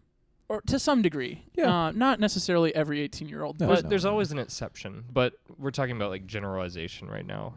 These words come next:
Speaker 3: and the more general you are with that age c-,
Speaker 1: Yeah.
Speaker 3: category.
Speaker 2: Yeah.
Speaker 3: And even, like, you, me being twenty-three now and then wanting to date someone five years older than me would seem
Speaker 1: A twenty-eight-year-old.
Speaker 3: would seem weird to me just 'cause they'd be really
Speaker 2: Yes.
Speaker 3: old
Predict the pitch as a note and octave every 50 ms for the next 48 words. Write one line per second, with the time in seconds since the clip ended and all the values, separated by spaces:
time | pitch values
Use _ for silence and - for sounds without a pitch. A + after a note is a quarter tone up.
0 | - - A2 A2 G#2 G#2 G#2 G2+ G#2+ - - - - - - - - - - -
1 | - - - _ _ _ - A#2+ B2 A#2 A#2 A2+ A2 G#2 G#2 G#2+ G#2+ G2+ G2 G2
2 | F#2+ G2 F#2+ F#2 F#2 F#2+ F#2 - F#2 F2 - G2 F#2 E2+ - - _ _ _ _
3 | _ - A3+ A#3+ F#3+ - - - - - F#2+ G2 - - G2+ - - A#2 - _
4 | _ _ _ _ _ _ _ - G2 F#2 F2 E2+ G2 - - D#3 D#3+ E3+ F#3+ F#3+
5 | F3+ E3 D3 C3 - A#2+ A#2 C3+ D#3+ D#3 C3+ B2 A#2 A#2 _ _ _ _ _ -
6 | - _ _ _ - F2 - C#3 B2+ B2 B2+ C#3+ D3 C3 A#2+ B2 B2 A#2+ A2+ -
7 | - C3+ B2+ A#2+ A2 G2+ - - C3+ B2+ A2+ A2 F#2+ G2+ G#2 G2+ A2 - - A2
8 | A2 G#2+ G#2+ G#2+ G#2+ A2 - - - A2 G#2+ G#2+ G#2+ F#2+ G#2 G2+ A2 G#2 G2 -
9 | - A2 G#2+ G#2 - - A2 G2+ G2 G#2+ G#2+ G2 - G2+ G#2+ A#2+ A#2+ G#2 G2 F#2+
10 | G2+ G2 F#2+ G2+ G#2 _ _ - - _ - - A2 G2 - - - - - G#2+
11 | G2+ - F#3+ - - F#3+ E3 D3+ C3 C#3+ D#3 E3+ - D#3+ D3 C3+ C3+ - - -
12 | - - - - - B2 A#2+ A2 A#2 A#2+ - - D3+ C3+ A#2 G2 G2+ B2+ C#3+ A#2+
13 | G#2 F#2+ G2 G2 F#2 - - - - A2+ G#2 - - - _ _ _ - G2 G2
14 | - G2+ G2+ - - G2+ G2 G2 G2+ G2 G2 - B2 C#3 A2+ F#2+